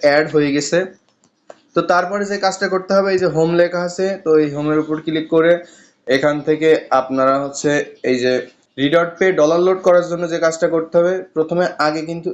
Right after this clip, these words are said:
এই ইআরটিএম ডলার এখানে কিনে নিতে হবে। কিনে নিয়ে এই যে ইআরটিএম ডলার কেনার জন্য এখানে অ্যাডের উপর ক্লি-, ক্লিক করতে হবে। অ্যাডের উপর ক্লিক করে এই যে বিকাশ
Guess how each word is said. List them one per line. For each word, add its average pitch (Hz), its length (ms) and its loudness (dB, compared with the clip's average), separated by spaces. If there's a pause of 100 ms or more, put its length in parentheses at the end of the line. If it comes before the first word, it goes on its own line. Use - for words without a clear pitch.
এই 151 140 0 (140)
ইআরটিএম 160 580 2
ডলার 156 260 4
এখানে 160 220 -6 (120)
কিনে 185 240 0
নিতে 139 220 2
হবে। 117 260 -2 (1160)
কিনে 165 240 0
নিয়ে 175 220 2 (120)
এই 160 60 2
যে 156 120 2
ইআরটিএম 156 420 0
ডলার 175 260 0
কেনার 170 240 -6
জন্য 175 140 -4
এখানে 175 240 -2
অ্যাডের 147 300 0
উপর 156 180 -2
ক্লি-, 160 260 -10
ক্লিক 156 220 -4
করতে 160 260 0
হবে। 175 180 2
অ্যাডের 147 240 0
উপর 147 240 -2
ক্লিক 151 240 -2
করে 160 220 2 (180)
এই 135 80 -4
যে 139 100 0
বিকাশ 151 320 2